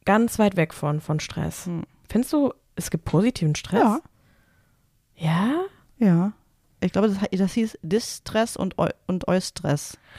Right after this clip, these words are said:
Speaker 1: Aber
Speaker 2: Mhm.
Speaker 1: würdest du das dann als Stress bezeichnen?
Speaker 2: Äh, wenn ich's für mich selber definieren würde, nicht.
Speaker 1: Mhm.
Speaker 2: Aber, ähm, das hat zum Beispiel damit zu tun, wenn du,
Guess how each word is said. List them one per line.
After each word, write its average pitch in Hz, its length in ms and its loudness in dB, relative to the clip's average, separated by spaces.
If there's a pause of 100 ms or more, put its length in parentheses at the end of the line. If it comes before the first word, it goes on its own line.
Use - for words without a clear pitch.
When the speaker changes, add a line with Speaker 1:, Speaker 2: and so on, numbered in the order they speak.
(380)
Speaker 1:
Aber 202 240 8
Speaker 2:
Mhm. 277 60 8
Speaker 1:
würdest 247 280 0
du 226 60 -6
das 214 160 0
dann 185 160 2
als 160 280 0
Stress - 400 -4
bezeichnen? 233 880 0 (920)
Speaker 2:
Äh, 202 400 8 (600)
wenn 196 260 4
ich's 196 120 2
für - 140 0
mich 196 180 6
selber 208 420 8
definieren 247 520 6
würde, 185 160 6
nicht. 175 680 4
Speaker 1:
Mhm. 190 440 4
Speaker 2:
Aber, 208 500 6
ähm, 202 240 0
das 190 140 0
hat 196 100 0
zum 220 80 -2
Beispiel 202 220 4
damit 190 180 2
zu 190 100 -2
tun, 214 640 2
wenn 185 280 4
du, 185 440 2